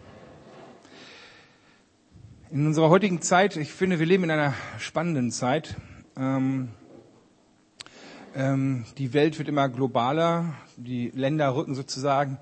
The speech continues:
äh, zusammen, das Internet verknüpft das Ganze immer mehr und man kriegt immer mehr auch von der, aus der ganzen Welt mit und irgendwie vermischt sich auch alles so ein bisschen und, äh, ähm, also, ich sag mal, die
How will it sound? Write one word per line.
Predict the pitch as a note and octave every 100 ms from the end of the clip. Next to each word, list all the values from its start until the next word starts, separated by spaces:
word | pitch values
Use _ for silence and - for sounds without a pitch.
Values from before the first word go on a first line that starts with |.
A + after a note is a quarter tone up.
| - - - -
äh, | B2
zusammen, | A#2 - B2 C#3 D#3 D#3 D3+
das | B2+
Internet | D#3 D3 D3+ C#3+ C3
verknüpft | - C#3 D#3+ E3+ -
das | C3+
Ganze | D#3 D3+ C#3+
immer | C#3+ C3+
mehr | C3+ D3+ D#3
und | C3+ A#2+
man | B2+
kriegt | A#2+ C#3+ -
immer | D3+ C#3
mehr | C#3 D3+ -
auch | C#3+
von | - C#3+
der, | B2+
aus | C3
der |
ganzen | C#3 - C#3+ B2+
Welt | C3 B2+
mit | D3+ D#3 - - - -
und | B2+ C3
irgendwie | C#3 C#3+
vermischt | C3 D#3+ F#3+ -
sich | D#3+ E3
auch | C3
alles | C3 D#3+ D#3
so | D#3+
ein |
bisschen | D3+ D#3 - D#3+
und, | C#3 B2+ -
äh, | C#3+ - - - - -
ähm, | C3+ C3 B2+ A#2+ - - - - - _ _ _ _ - - - - _ -
also, | A2 A#2+ B2 A#2 G2 - -
ich | -
sag | C3
mal, | C#3 B2+
die | B2